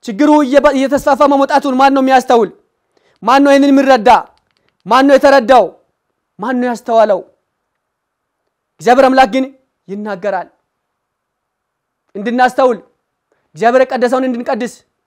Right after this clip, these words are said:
እግዚአብሔር የባረከውን እንድንባርክ። ስለዚህ ዘመኑን የምናስተውል ከሆነ ጦርነቱን ማን ነው የሚያስተውለው? ረሃቡን ማን ነው የሚያስተውለው? ጭካኔውን ማን ነው የሚያስተውለው? ቅድስና ከትውልድ መካከል እየጠፋ መሆኑን ማን ነው የሚያስተውለው?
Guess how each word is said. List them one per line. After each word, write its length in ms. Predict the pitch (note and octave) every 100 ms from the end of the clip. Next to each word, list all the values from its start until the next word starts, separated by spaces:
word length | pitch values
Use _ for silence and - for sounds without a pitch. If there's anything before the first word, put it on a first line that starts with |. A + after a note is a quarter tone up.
| _ _ _ _
እግዚአብሔር 220 | E3 A3+ B3+
የባረከውን 440 | B3 A#3 A#3+ A#3
እንድንባርክ። 460 | A3+ A3 G#3+ G3 - _ _ _ _ _ _ -
ስለዚህ 380 | B3 A#3+ C#4 G#3 F3
ዘመኑን 400 | F3 C4 D4 D4
የምናስተውል 540 | C#4+ C#4+ C#4+ D4 C#4
ከሆነ 240 | C#4+ D4 D4+ - _ -
ጦርነቱን 460 | B3+ C#4+ C4+ D4+
ማን 160 | C#4 C#4+
ነው 60 |
የሚያስተውለው? 520 | C#4 C#4 C4+ C#4 C4+ - _ -
ረሃቡን 380 | A3 C4+ C#4+ D4+
ማን 160 | D4 D4
ነው 80 |
የሚያስተውለው? 520 | C#4+ D4 C#4+ D4 C#4+ B3 - _
ጭካኔውን 580 | - C#4 D4 D4+ D#4 D4
ማን 160 | D4+
ነው 100 | D4
የሚያስተውለው? 520 | C#4+ C#4+ C#4 D4 D4 B3 - _
ቅድስና 500 | - B3 C#4+ D#4+ D4+
ከትውልድ 320 | D4+ D#4 D#4 D4+
መካከል 420 | D4+ D4+ D#4+ D4+
እየጠፋ 460 | D4 D4 C#4+ D4+ D4
መሆኑን 280 | D4 D4
ማን 160 | C#4 C#4
ነው 80 | C4+
የሚያስተውለው? 560 | C4+ B3+ C4 B3+ A3+